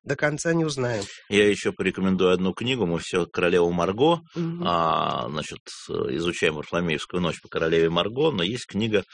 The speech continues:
Speaker 2: Проспера Мариме «Хроника времён Карла девятого».
Speaker 1: Очень
Speaker 2: Обращаю ваше
Speaker 1: хорошая
Speaker 2: внимание
Speaker 1: книга.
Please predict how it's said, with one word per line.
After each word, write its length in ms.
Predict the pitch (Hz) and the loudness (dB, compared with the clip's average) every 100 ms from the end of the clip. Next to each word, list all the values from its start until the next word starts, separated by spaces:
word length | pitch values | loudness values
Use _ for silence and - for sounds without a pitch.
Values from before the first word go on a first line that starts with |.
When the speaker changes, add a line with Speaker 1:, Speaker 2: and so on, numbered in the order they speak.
| - - _ | -20 -20 _
Speaker 2:
Проспера 420 | - 92 - 101 92 | -4 -4 0 0 2
Мариме 360 | 87 87 120 | 2 2 0
«Хроника 480 | 139 - 110 117 98 | 0 2 2 2 -2
времён 400 | 87 87 92 101 | 0 0 0 -2
Карла 340 | - 85 87 87 | 0 0 0 0
девятого». 640 | 87 82 67 - 69 69 | 0 0 0 -6 -8 -2
Speaker 1:
Очень 80 | - | 0
Speaker 2:
Обращаю 360 | 82 82 107 98 | 0 0 2 2
ваше 200 | 92 82 | 2 0
Speaker 1:
хорошая 200 | 82 87 | -2 -2
Speaker 2:
внимание 340 | 80 202 254 | -2 0 -2
Speaker 1:
книга. 180 | 139 | -4